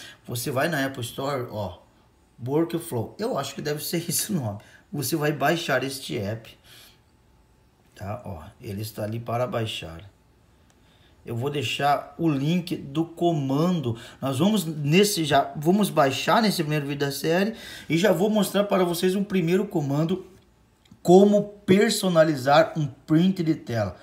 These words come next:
ou um screenshot, como você queira chamar. Você vai precisar deste comando aqui, ó, tá vendo? Eu vou deixar o link deste comando na descrição do vídeo.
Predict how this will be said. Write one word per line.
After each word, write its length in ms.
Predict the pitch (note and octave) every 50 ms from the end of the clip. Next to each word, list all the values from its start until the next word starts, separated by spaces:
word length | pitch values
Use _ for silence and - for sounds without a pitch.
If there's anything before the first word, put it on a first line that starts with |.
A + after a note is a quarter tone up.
| - - -
ou 340 | - D3+ E3+ F#3+ - - E3
um 60 | D3+
screenshot, 720 | D3 - - - D#3 D#3 C#3+ - - C#3 C3+ C#3+ C#3 - -
como 240 | - C#3 C#3 C#3+
você 180 | C#3 C#3+ - C#3
queira 220 | - C#3 C3+ C3+
chamar. 400 | C3 - D3 C#3+ C3 F2 E2 - - _ _ _ _ _ _ _ - - - - - - - - - - - - - - - _ _ -
Você 220 | D3+ D3+ D3+ - F3+
vai 140 | G3+ G#3 G3
precisar 420 | - F#3 - - D#3 D3+ F3+ F3+
deste 420 | D3 C3 E3 G#3 G#3+ - - A3
comando 540 | G3 - - G3+ F#3+ E3 D3 D3+ E3+ E3 D#3+
aqui, 240 | F3+ F3 - - G#2+
ó, 80 | F#2 F2+
tá 160 | - - G2
vendo? 320 | G2 A#2+ D3 D#3+ D3 B2 - - - - -
Eu 80 | B2
vou 120 | B2 D3+ E3
deixar 300 | E3 D#3+ - - E3 E3
o 100 | D#3+ C3+
link 320 | B2+ C#3 E3 D#3 - C3+
deste 380 | A#2+ B2+ D3+ E3 E3 - - B2
comando 580 | - - B2 A#2+ B2 C3 C#3 D#3+ D#3 A#2+ A#2
na 220 | A#2+ B2+ C#3+ D#3+ E3+
descrição 640 | D3+ D#3+ E3+ E3 - - D#3+ D#3+ - - - D#3 D#3
do 140 | D#3 F#3 E3
vídeo. 340 | C3 A#2+ A#2 G#2+ G2+ -